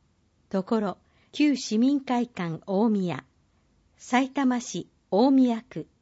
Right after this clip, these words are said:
ほか。埼玉国際芸術祭二千二十三公式ホームページ、キューアールコードがあります。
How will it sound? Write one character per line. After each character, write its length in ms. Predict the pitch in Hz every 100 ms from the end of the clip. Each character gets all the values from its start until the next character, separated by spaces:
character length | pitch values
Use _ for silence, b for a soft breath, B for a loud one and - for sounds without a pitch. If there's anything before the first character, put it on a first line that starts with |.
| _ _ _ _ _ _
ほ 180 | - 202
か。 280 | - 180 - _ _ _ _ _ _ _ _ _ _ _ _ _ _ _ _ _ _ _ _ _ -
埼 200 | 294 285
玉 340 | 233 170 156 _ _
国 180 | - -
際 320 | - 311 302
芸 220 | 262 285
術 240 | 254 262 -
祭 280 | 254 233 202
二 140 | 208
千 340 | - 302 240
二 140 | 208 240
十 200 | 233 185
三 400 | - 180 170 156 _ _
公 200 | 240 294
式 300 | - - 277
ホ 160 | 262
ー 40 | 254
ム 160 | 240 240
ペ 260 | 240 208
ー 40 | 175
ジ、 220 | 143 - _ _ _ _ _ _ _ _ _
キ 180 | - 254
ュ 80 | 285
ー 140 | 269
ア 40 | 262
ー 20 |
ル 140 | 247
コ 200 | 254 254
ー 40 | 240
ド 140 | 180
が 100 | 170
あ 60 | 151
り 140 | 151
ま 160 | 143 156
す。 240 | - -